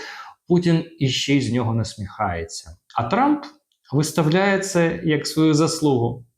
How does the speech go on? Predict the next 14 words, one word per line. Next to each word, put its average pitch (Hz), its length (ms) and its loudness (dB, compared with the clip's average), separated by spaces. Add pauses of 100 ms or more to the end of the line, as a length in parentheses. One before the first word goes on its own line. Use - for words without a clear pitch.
Я 139 120 0
гадаю, 151 320 2
що 143 400 0
в 135 120 -2
Кремлі 147 320 2
просто 139 400 0
радіють 127 960 0
із 117 120 -10
цього 113 360 -2 (380)
розкладу, 180 680 2
із 123 140 0
того, 131 240 0
як 127 180 0
сам 165 520 0